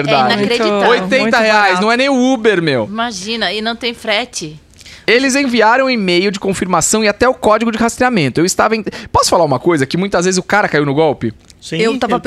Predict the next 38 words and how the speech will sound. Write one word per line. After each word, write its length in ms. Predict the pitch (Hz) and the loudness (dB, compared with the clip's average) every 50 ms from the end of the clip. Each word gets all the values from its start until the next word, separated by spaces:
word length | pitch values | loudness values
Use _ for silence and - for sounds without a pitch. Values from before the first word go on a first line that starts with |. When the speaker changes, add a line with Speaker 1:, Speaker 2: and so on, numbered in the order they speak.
| 220 | -2
Speaker 3:
pensando 260 | 202 - 247 233 233 | -2 0 0 0 0
Speaker 4:
ser, 60 | 254 339 | 0 0
ele 120 | 330 269 | -2 -2
Speaker 3:
isso. 120 | 175 - - | -2 -2 -4
Speaker 4:
pode 120 | 208 220 240 | -4 -2 -4
ter 80 | 233 | -4
sido 140 | - 262 262 285 | -6 -6 -8 -6
vítima 160 | 311 339 339 | -2 0 0
Speaker 1:
Ele 120 | 392 - - | 0 0 0
pode 200 | 311 - 220 240 | 0 0 0 0
Speaker 4:
também. 100 | 262 294 | 0 0
Speaker 1:
ter 20 | 247 | -2
sido 160 | - 269 392 339 | 0 0 0 0
vítima 400 | 233 226 226 - - 175 160 151 | 2 0 0 0 0 0 0 0
Speaker 4:
É. 20 | |
Speaker 1:
aqui, 120 | 156 170 147 | 0 -2 -2
porque 180 | 175 170 226 | 0 0 0
eu 40 | 233 | 0
não 120 | 247 240 233 | 0 2 0
acho 240 | 247 311 - 311 | 0 0 0 -2
que 100 | - - | -2 -2
ele 140 | 277 262 240 247 | -2 0 0 0
iria 220 | 254 262 269 262 | 0 0 0 0
se 160 | - 262 240 | 0 0 -2
sujar 300 | - 247 208 208 220 226 | 0 0 2 2 2 0
com 80 | - 247 | 0 -2
um 20 | |
negócio 380 | 233 220 208 214 226 226 - 240 | -2 0 2 2 2 0 0 0
desse. 280 | 202 180 156 143 - | 0 0 0 0 -2
Speaker 4:
Também 320 | 117 - 143 139 135 147 151 | -4 -6 -6 -6 -4 -4 -2
não 80 | 151 | 0
Speaker 1:
Mas 140 | 180 196 214 | 0 0 0
Speaker 4:
acredito. 40 | 208 | 0
Speaker 1:
muitas 300 | 240 269 - 285 262 220 214 | 0 0 0 0 0 0 0
vezes 260 | 247 247 254 233 233 | 0 0 0 0 -2
ele 100 | 247 240 | -2 -2
pode, 320 | - - 233 226 214 214 196 - | 0 0 0 0 0 -2 -4 -4
ah, 240 | - 190 - - | -4 -4 -2 -4